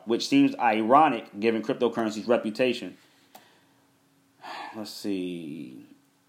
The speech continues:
The organization partner, the traditional paper voucher system was, was simultaneous voucher. Now, pay attention. For anyone that researches anything as far as the, um, the redemption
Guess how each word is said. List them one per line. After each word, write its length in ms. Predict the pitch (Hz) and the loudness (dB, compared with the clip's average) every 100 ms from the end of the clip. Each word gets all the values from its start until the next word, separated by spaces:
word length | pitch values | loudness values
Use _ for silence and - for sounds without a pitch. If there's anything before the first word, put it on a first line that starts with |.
| _ | _
The 80 | 98 | 4
organization 640 | 123 127 120 117 110 110 | 4 6 2 0 0 -2
partner, 600 | 127 127 120 123 123 120 | 6 6 6 2 2 2
the 100 | 113 | 0
traditional 380 | 110 123 139 127 | -4 -2 0 0
paper 380 | 135 127 127 | 2 2 2
voucher 340 | 113 123 123 117 | 4 4 4 0
system 400 | - 110 113 107 | -6 -6 -2 -2
was, 340 | 104 104 - - | 0 -2 -6 -8
was 220 | 107 104 | -8 0
simultaneous 520 | 123 120 117 117 107 - - | 2 2 0 -6 -6 -14 2
voucher. 460 | 110 117 - 117 - - - - | 6 6 2 -12 -14 -20 -20 2
Now, 160 | 113 | 4
pay 180 | 107 139 | 6 6
attention. 340 | 139 147 131 110 | 6 4 0 0
For 100 | 127 | 6
anyone 380 | 143 147 143 135 | 6 6 4 6
that 300 | 131 127 - | 6 6 2
researches 500 | 120 139 139 135 120 | 6 6 6 2 2
anything 400 | 131 131 135 131 | 2 2 2 2
as 100 | 120 | 2
far 400 | 113 127 127 123 | 6 8 10 8
as 300 | 123 120 113 | 6 4 2
the, 240 | 104 120 117 | 2 4 6
um, 640 | 117 113 113 110 107 107 - _ _ - _ _ | 6 4 4 2 0 -4 -14 _ _ -20 _ _
the 80 | 120 | 4
redemption 840 | 120 107 135 143 139 143 143 139 | 4 6 6 6 4 2 4 2